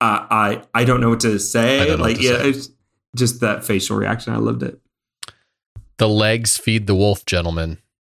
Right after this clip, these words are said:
Speaker 2: The legs feed the wolf." When he's, when they're having to do all the sprints back. "Be pre-, be prepared to grow through pain." That one feels like a
Speaker 1: Mm.
Speaker 2: good, like, w-,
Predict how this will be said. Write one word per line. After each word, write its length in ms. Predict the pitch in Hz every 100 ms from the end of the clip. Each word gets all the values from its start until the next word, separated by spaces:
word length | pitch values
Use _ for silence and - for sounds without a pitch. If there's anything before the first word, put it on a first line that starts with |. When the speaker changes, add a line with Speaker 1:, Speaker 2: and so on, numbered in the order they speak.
| _
Speaker 2:
The 80 | -
legs 320 | 90 92 92
feed 200 | - 98
the 80 | 87
wolf." 400 | 87 85 82 - _ _ _ _ _
When 160 | 98 98
he's, 400 | 90 78 - - _ _
when 140 | 95 92
they're 220 | 87 98
having 220 | 92 98 95
to 60 |
do 80 | 90
all 80 | 90
the 100 | 90
sprints 300 | - 90 -
back. 320 | - 95 92 _ _ _ _ _ - _ _ _ _ _ _ -
"Be 140 | 127
pre-, 160 | 127 127 - -
be 160 | 104 127
prepared 840 | 143 127 - 147 117 82 82 92 - -
to 100 | 104
grow 720 | 92 98 104 95 78 82 90 _ _
through 180 | 92 87
pain." 520 | - 90 - - - - _ _ _ _
That 180 | 98 98
one 320 | 98 101 101
feels 220 | 98 98
like 100 | 95
a 40 | 90
Speaker 1:
Mm. 120 | 87
Speaker 2:
good, 240 | 78 76
like, 200 | 69 67
w-, 220 | - 104